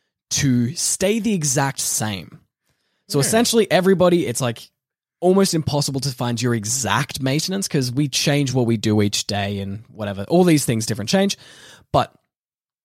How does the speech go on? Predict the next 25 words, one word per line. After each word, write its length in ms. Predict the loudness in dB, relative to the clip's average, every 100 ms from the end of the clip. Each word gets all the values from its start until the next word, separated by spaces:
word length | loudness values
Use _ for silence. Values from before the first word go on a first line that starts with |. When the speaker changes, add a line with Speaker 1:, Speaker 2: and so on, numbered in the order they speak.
| _ _ _ _
Speaker 1:
we 160 | -2 0
essentially 360 | 2 0 2 0
have 220 | 2 0
an 60 |
amount 240 | 2 2 2
of 100 | -2
calories 520 | 0 0 0 0 -2
where 320 | -2 -2 -2 -6 _ _ _ -10
if 140 | -8 0
I 220 | 0 0 -2
eat 220 | -4 -2
this 180 | 0 0
much 200 | 0 -2
food, 460 | -4 -4 -2 -2 -4 _ -8
it 100 | -2
is 120 | 0
exactly 720 | 0 -2 -2 -4 -4 -6 -6 -4
equal 600 | -2 -2 -2 -2 -2 -4 _ _ -2
to 120 | 0
the 120 | 2
amount 360 | 2 0 -2 -4 -4
of 260 | -4 -4
movement 460 | -2 2 2 2 2
I'm 180 | 2 2
doing, 480 | 2 2 0 -4